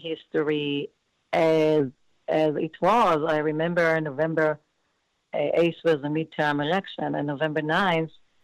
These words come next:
suddenly, uh, Rick was, uh, at our, at our hotel in D C, his wife called, and she was scared, and she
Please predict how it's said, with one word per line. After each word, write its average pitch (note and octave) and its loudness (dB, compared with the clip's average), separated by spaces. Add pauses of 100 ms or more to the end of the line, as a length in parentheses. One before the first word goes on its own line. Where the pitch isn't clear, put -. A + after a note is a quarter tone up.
(320)
suddenly, D#3 -2
uh, D3 -2
Rick D#3+ -4
was, D#3 0
uh, D3 -2
at - -10 (100)
our, D3 0 (260)
at D#3+ -8
our D3+ 2
hotel D#3 -2 (100)
in D3+ -4
D C#3+ -6 (160)
C, F#3+ 0 (420)
his D3+ -4
wife D#3 0 (100)
called, F#3+ 2
and C#3+ -6
she - -14
was D3+ -12 (120)
scared, A3+ 0
and D3+ -6
she - -20